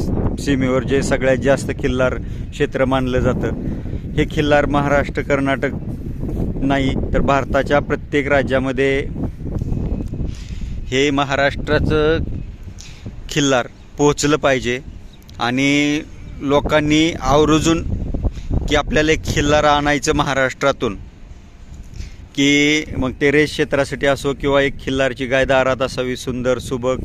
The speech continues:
आखीव रेखीव, अ, साक्षात लक्ष्मीसारखी, जेणेकरून घरात, अ, सुख, शांती, समाधान लाभते. अशासाठी माणसांना विश्वास पटावा,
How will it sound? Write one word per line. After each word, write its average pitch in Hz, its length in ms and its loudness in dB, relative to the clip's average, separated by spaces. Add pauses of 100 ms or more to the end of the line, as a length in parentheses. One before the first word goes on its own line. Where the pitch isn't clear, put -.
(520)
आखीव 131 340 0
रेखीव, 127 440 -2 (520)
अ, 117 500 -4
साक्षात 123 440 -4
लक्ष्मीसारखी, 127 880 -2 (520)
जेणेकरून 127 640 0
घरात, 127 440 -2
अ, 127 300 4 (760)
सुख, - 200 -4 (120)
शांती, 127 380 0
समाधान 123 480 -2
लाभते. 127 560 -2 (560)
अशासाठी 147 720 -2
माणसांना 139 480 -2
विश्वास 135 440 -2
पटावा, 123 400 0